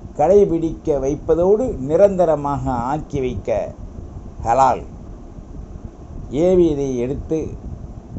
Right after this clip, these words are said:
ஹராம், தடுத்ததை விட்டு நாம் நமக்கு கடமையாக்கப்பட்டிருக்கக்கூடிய அந்த கடமைகளின் மீது பூனிப்பாக சட்ட திட்டங்களை அறிந்து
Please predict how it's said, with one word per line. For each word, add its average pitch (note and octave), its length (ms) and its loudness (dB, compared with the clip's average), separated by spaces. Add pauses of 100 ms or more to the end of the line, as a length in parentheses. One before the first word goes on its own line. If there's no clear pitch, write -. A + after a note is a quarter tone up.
(180)
ஹராம், C3 380 4 (480)
தடுத்ததை D3+ 680 2
விட்டு B2 480 -2 (1080)
நாம் D3+ 460 2 (460)
நமக்கு G3 500 6
கடமையாக்கப்பட்டிருக்கக்கூடிய F3 1700 4 (120)
அந்த D#3+ 340 0
கடமைகளின் E3 840 0
மீது D3+ 520 0 (500)
பூனிப்பாக C#3 840 2 (1800)
சட்ட D#3 560 4
திட்டங்களை D3+ 760 2
அறிந்து E3+ 680 2